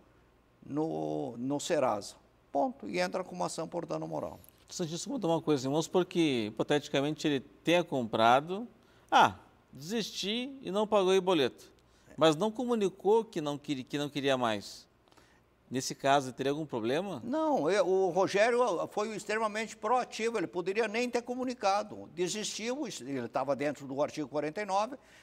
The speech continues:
Speaker 1: ele exerceu o direito de arrependimento, não precisa justificar. "Aviso que não quero mais", dentro do prazo de sete dias.
Speaker 2: Da chegada do produto.
Speaker 1: Da chegada do produto, é isso aí. Agora, se é um serviço que ele assinou,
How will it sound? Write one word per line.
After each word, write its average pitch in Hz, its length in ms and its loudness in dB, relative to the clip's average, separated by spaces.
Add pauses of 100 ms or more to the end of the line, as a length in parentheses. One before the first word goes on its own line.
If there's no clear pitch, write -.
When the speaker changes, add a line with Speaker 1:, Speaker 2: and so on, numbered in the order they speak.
(140)
Speaker 1:
ele 190 220 -2
exerceu 208 460 -2
o 220 40 -6
direito 214 460 -2
de 226 340 -4
arrependimento, 214 960 -4
não 160 140 -8
precisa 175 340 -2
justificar. 156 580 -4 (320)
"Aviso 151 640 0
que 196 140 -4
não 185 180 -4
quero 139 360 0
mais", 107 320 -4
dentro 156 760 -2
do 185 160 -8
prazo 120 640 -2
de 143 140 -10
sete 127 420 -6
dias. 117 600 -10
Speaker 2:
Da - 200 2
chegada 117 540 4
do 127 100 -6
produto. 139 400 0
Speaker 1:
Da 117 140 -4
chegada 113 400 0
do 127 80 -10
produto, 160 560 -4 (220)
é 98 200 -4
isso 123 280 -4
aí. 120 200 0
Agora, 135 380 2
se - 140 2
é 185 60 6
um 214 120 0
serviço 135 640 0
que - 100 -8
ele 127 160 2
assinou, 127 680 0